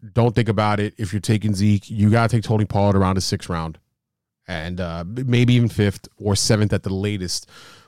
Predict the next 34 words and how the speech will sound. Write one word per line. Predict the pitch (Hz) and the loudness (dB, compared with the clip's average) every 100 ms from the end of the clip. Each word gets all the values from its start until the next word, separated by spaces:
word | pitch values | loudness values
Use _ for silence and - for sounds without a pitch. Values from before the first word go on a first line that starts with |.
| _ _ | _ _
If | 135 - | -6 0
you | 139 | -2
don't | 117 147 165 - - | 2 2 2 0 0
have | 143 143 117 | 2 2 2
Zeke | 98 139 135 - 135 | 2 4 4 0 0
and | 131 | 4
you | 123 | 4
wanna | 117 135 131 | 6 4 4
be | 104 127 135 | 4 4 4
that | 101 110 131 113 113 | 2 2 2 0 0
guy, | 123 120 131 | 2 4 2
that | 117 113 104 | 2 0 -2
jerk | 95 127 123 127 | -2 2 2 2
that | 117 98 | 0 2
takes | 127 110 120 | 0 2 4
it | |
away | 107 98 117 120 | 4 4 2 2
from | 135 127 | 2 2
Zeke, | 107 139 147 123 | 4 2 2 2
I | |
mean, | 120 113 | 2 4
I'm | 110 | 4
not | 117 104 | 4 4
mad | 107 117 | 4 2
at | 117 | 4
that. | 123 110 | 4 4
All | 107 110 | 4 2
is | 95 | 2
fair | 107 104 | 0 2
in | 104 | 2
love | 95 98 | 2 2
in | |
fantasy | 95 98 95 95 | 2 0 0 -2
football. | 98 101 117 | 0 2 2